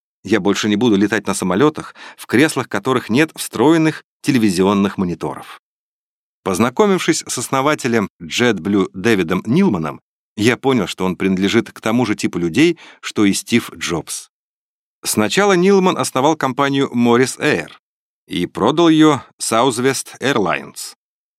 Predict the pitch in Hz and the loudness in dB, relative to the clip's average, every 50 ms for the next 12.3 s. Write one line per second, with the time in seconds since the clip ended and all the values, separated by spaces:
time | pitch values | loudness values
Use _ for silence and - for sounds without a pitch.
0 | _ _ - 90 104 107 98 135 127 117 117 117 113 120 101 113 107 98 107 107 | _ _ -6 -2 -2 0 0 2 2 4 4 4 4 4 2 2 0 0 0 -2
1 | - 123 107 101 113 104 - - 113 110 104 - - - - - - - 123 117 | 0 -2 -2 -2 -2 -4 -4 0 -2 -2 -2 -2 -14 -12 -10 -8 -4 0 0 2
2 | 110 107 110 113 - _ _ _ - - 113 104 101 95 101 101 107 104 101 - | 4 4 2 2 0 _ _ _ -8 -4 -2 -2 -2 -2 0 0 0 0 -2 -6
3 | - - 104 95 98 104 98 98 95 95 - - _ _ - - - 143 123 113 | -10 -8 -4 -2 0 0 0 0 -2 -4 -8 -12 _ _ -14 -6 -2 0 0 0
4 | 113 107 123 127 110 - - - 196 160 101 - - - 80 - - - _ _ | 0 0 0 -2 -2 -4 -4 -2 0 0 0 -4 -8 -14 -16 -18 -20 -20 _ _
5 | _ _ _ _ _ _ _ - 123 143 165 170 165 156 151 139 135 123 - 131 | _ _ _ _ _ _ _ 2 4 6 6 6 6 6 4 4 2 0 -2 -4
6 | 113 - 127 - - - 123 107 101 - - 175 190 185 - - 92 80 _ _ | -2 -2 -4 -4 -2 -2 0 0 0 2 2 2 2 2 -2 -8 -8 -10 _ _
7 | _ _ _ - 120 127 151 180 143 117 135 135 139 139 - - 143 131 - 78 | _ _ _ -4 0 2 4 4 4 2 2 -2 -2 -2 -2 -4 -4 -4 -4 -10
8 | - - - - - _ _ _ _ _ _ _ _ - 107 104 95 - 85 85 | -12 -12 -20 -20 -20 _ _ _ _ _ _ _ _ 0 0 0 2 0 0 0
9 | 101 123 120 - 78 73 71 _ - - - - - - 101 131 151 156 151 151 | 0 0 0 -2 -8 -10 -10 _ -20 -20 -20 -18 -6 0 2 4 6 6 6 4
10 | 120 - - 101 - - 101 92 92 120 143 143 - 107 90 85 - 98 123 147 | 2 0 -4 -6 -4 -2 -2 0 2 2 2 2 0 -4 -6 -4 -2 -2 -2 -2
11 | 156 151 147 147 131 _ _ _ _ 95 87 - - 104 131 143 139 - - 104 | -2 -2 -2 -4 -4 _ _ _ _ -16 -10 -6 -2 0 0 0 0 -4 -8 -8
12 | 98 113 113 101 80 | -6 -2 -2 -2 -4